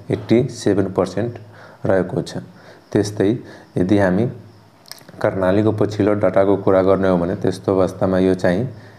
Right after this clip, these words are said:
एट्टी नाइन पर्सेन्ट रहेको थियो भन्ने कुरा ध्यानमा राख्नु होला, एट्टी नाइन पर्सेन्ट। त्यस्तै next हे-, हेरौँ हामी एमआर two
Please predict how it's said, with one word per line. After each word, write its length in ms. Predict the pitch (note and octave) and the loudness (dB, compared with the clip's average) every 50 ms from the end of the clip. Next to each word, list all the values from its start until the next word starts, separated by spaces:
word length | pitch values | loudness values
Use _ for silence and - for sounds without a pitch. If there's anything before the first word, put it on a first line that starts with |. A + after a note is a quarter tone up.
| - - - _ - - | -20 -20 -20 _ -2 -2
एट्टी 280 | G#2 - - - G#2+ B2+ C#3 - - - - - - | 0 0 0 -2 -2 -2 -2 -4 -8 -16 -20 -12 -6
नाइन 380 | A2+ G2+ G2 F#2+ F#2+ F#2+ F#2+ F#2 | -4 0 2 2 2 2 0 0
पर्सेन्ट 460 | F#2 G2 F#2 - - F#2+ F#2+ F#2 F#2+ | 0 -2 -2 -2 -2 -4 -4 -4 -2
रहेको 460 | G2 F2+ F2 F2 F2 F2 - A2 B2+ C#3 - - - - - - - - - | -2 0 0 0 -2 -2 -2 -2 -2 -2 -4 -10 -18 -20 -20 -20 -20 -4 0
थियो 180 | G2 G2 F#2+ | 2 2 2
भन्ने 280 | E2+ F#2 F#2 F2+ F2+ F2 - - | 2 2 0 0 -2 -2 -2 0
कुरा 160 | G2 G2+ B2 | 0 0 0
ध्यानमा 540 | C3 - - - - - - - F#2 F2+ F2+ | 0 -4 -10 -18 -20 -14 -6 -2 0 2 2
राख्नु 240 | F2 E2+ F2 - F#2 | 2 0 -2 -4 -2
होला, 140 | F2+ F#2+ G#2 | -2 0 0
एट्टी 260 | F#2 F#2 - - G2 | -2 -2 -2 0 0
नाइन 260 | F#2 F2+ F2+ F2 E2+ E2+ | 2 2 2 0 -2 0
पर्सेन्ट। 520 | F2 F#2+ E2 - - - - - - - - - - - - - - - - - - - | 0 0 0 0 -4 -8 -10 -12 -12 -16 -20 -20 -20 -20 -20 -20 -20 -20 -20 -10 -4 -2
त्यस्तै 300 | G2+ G2+ G#2 - G#2 G2 | -2 -2 -2 -2 -2 0
next 420 | G2 G2+ G#2+ G#2 G#2+ - - - | 2 2 0 0 -2 -6 -4 -2
हे-, 160 | G2+ F#2+ F#2+ - | -2 -2 -2 -2
हेरौँ 240 | A#2 F#2+ G2+ G2+ G2 | 0 0 2 2 2
हामी 240 | F#2 F2+ F#2+ A#2 D3 - - - - - - - - A#2+ G#2 | 2 2 0 0 -2 -4 -8 -14 -18 -20 -20 -8 -2 0 2
एमआर 600 | A2 A2 A#2 G2+ F#2+ F#2 G2 G2+ - - - - | 2 2 2 0 2 2 2 0 0 -4 -4 0
two 100 | - G2+ | 2 2